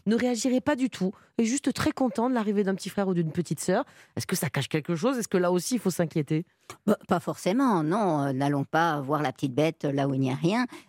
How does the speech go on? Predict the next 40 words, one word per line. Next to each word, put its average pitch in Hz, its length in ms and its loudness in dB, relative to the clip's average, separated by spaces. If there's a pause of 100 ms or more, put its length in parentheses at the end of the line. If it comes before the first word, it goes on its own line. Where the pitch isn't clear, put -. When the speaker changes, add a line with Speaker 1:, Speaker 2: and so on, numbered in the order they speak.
(100)
Speaker 2:
Euh, 147 380 0 (240)
par - 140 -2
contre, 240 240 -2
on 160 100 0
est 143 140 -2
quand 135 120 -2
même 170 180 4 (120)
attentif. 147 680 -2 (200)
Est-ce 165 240 -2
qu'il 170 240 -2
fait 147 140 -6
semblant ? 143 500 -2 (280)
Est-ce 147 140 -4
qu'il 135 320 -6
cache 240 420 -4
parce - 220 -6
qu'il 143 560 0
aurait 143 200 0
trop 165 240 -2
peur 170 400 -2
d'être 135 340 -6
exclu ? - 540 -4 (320)
Ou 190 100 0
bien 160 220 -2
est-ce 196 140 -2
que 151 120 -2
c'est, 151 340 -2
euh, 135 160 0
authentique ? - 580 -4
En 143 60 -2
fait, 180 380 0
ça 156 180 -2
dépend 226 400 -2
vraiment 214 640 0 (340)
du 170 160 2
moment 202 680 4 (240)
où 185 160 -2
ça - 180 -6
arrive, 151 540 -2
hein, 139 180 0